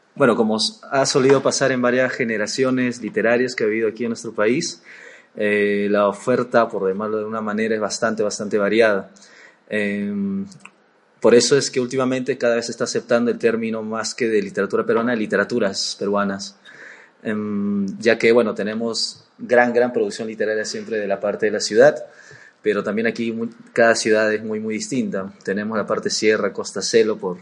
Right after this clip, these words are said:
reducirlo de una manera muy sencilla, pero cada una de estas también tiene su variante, su propia, eh,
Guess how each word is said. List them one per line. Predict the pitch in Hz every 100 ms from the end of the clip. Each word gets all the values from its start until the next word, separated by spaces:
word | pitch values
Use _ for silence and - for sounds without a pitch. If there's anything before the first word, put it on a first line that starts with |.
| -
reducirlo | 95 92 90 113 110
de | 98
una | 101
manera | 98 101
muy | 101
sencilla, | 101 98 - 127 113 - - - - -
pero | 107 107
cada | 123
una | 123
de | 123
estas | 123
también | 107 113
tiene | 113 113
su | 120
variante, | 104 107 123 120 120 113
su | - 95
propia, | 110 101 117 104 101 98 95 95 92 - -
eh, | 104 101 98 95 95